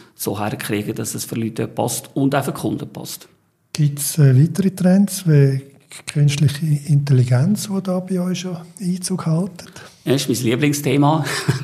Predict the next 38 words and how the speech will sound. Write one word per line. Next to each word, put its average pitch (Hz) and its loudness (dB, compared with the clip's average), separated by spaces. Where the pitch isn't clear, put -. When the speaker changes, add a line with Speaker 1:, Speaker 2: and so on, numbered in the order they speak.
Speaker 1:
<laughs> - 0
Meine 117 4
Leute 123 -2
sind 127 -2
immer 135 0
ein 123 -4
bisschen 120 -4
genervt, 127 0
wenn 120 0
ich 117 -2
das - -8
Thema 120 2
künstliche 120 -2
Intelligenz 110 -2
wieder 123 -4
aufbringe. 131 -4
Ja, 120 2
es 165 -2
ist, 151 0
ich 147 -2
finde, 143 2
es 139 -6
ist 131 -2
etwas, 127 0
wo, 120 0
äh, 131 -2
super 160 -4
spannend 139 0
ist. - -8
Speaker 2:
Fühlen 147 4
Sie - -4
Speaker 1:
Äh, - -2
Speaker 2:
sich 139 4
Speaker 1:
ja. - -2
Speaker 2:
bedroht? 147 4
Speaker 1:
Nein, 135 4
nicht 147 2
bedroht. 147 0